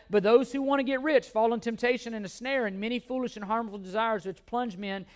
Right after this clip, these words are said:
into ruin and destruction." For the love, not money, for the love of money is a root of all sorts of evil.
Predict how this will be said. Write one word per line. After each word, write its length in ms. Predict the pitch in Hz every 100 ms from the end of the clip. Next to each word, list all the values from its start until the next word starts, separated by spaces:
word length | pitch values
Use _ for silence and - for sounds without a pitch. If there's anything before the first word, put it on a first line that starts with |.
| -
into 240 | 208 220 190
ruin 400 | 208 240 247 247
and 160 | 214
destruction." 580 | 196 - 233 - - 165 - -
For 160 | - 233
the 80 | 220
love, 640 | 208 240 262 277 285 285 - -
not 220 | 220 247
money, 480 | 285 311 226 196 190 _ _ _ _ _ _
for 140 | - 233
the 80 | 220
love 340 | 240 302 254
of 160 | 214 180
money 460 | 196 185 190 208 _ _ _ _ _ _ 240
is 200 | 240 202 220
a 180 | 262 285
root 560 | 233 202 208 - - _ _ _ _ _ _ _ _ 226
of 160 | 233
all 280 | - 240 254
sorts 360 | 254 254 240 233
of 80 | 226
evil. 360 | 208 143 127